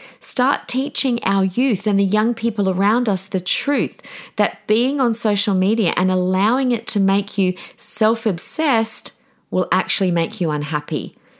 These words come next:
So that's my, that's my first solution to this, is stop being so self-obsessed and start being others-obsessed. But my second one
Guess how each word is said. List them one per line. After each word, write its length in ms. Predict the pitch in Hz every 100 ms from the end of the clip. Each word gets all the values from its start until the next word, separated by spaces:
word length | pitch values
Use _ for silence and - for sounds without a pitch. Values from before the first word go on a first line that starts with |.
| _ -
So 180 | -
that's 400 | 190 220 - -
my, 300 | 294 277 277 - _ _ -
that's 280 | 214 - 247
my 180 | 285
first 460 | 277 - 196 190 -
solution 600 | 196 165 160 165 - 175
to 160 | - 170
this, 380 | 131 123 - -
is 200 | 185 -
stop 320 | - 202 196
being 180 | 208 190
so 200 | 185 165
self-obsessed 1000 | - 185 180 - 151 - 185 156 - 160
and 100 | 156
start 320 | - 170 -
being 200 | 160 143 -
others-obsessed. 1080 | 160 165 170 160 - - 123 107 - - - - - - _
But 160 | - -
my 160 | 359
second 640 | 381 - 214 220 - 254
one 320 | 240 254 311